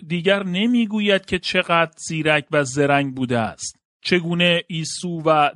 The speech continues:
دایی خود لابان را فریب داده بود. بلکه در پیدایش فصل چهل و هشت آیه شانزده چنین می‌گوید: «آن فرشته‌ای که مرا از هر بدی محفوظ داشته،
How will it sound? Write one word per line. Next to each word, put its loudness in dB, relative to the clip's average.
دایی 2
خود -2
لابان 2
را 4
فریب -4
داده 0
بود. -8
بلکه 0
در 4
پیدایش -2
فصل 0
چهل -2
و 2
هشت -2
آیه 0
شانزده 2
چنین -2
می‌گوید: -2
«آن 2
فرشته‌ای -2
که -4
مرا 2
از -4
هر -2
بدی 0
محفوظ -4
داشته، 2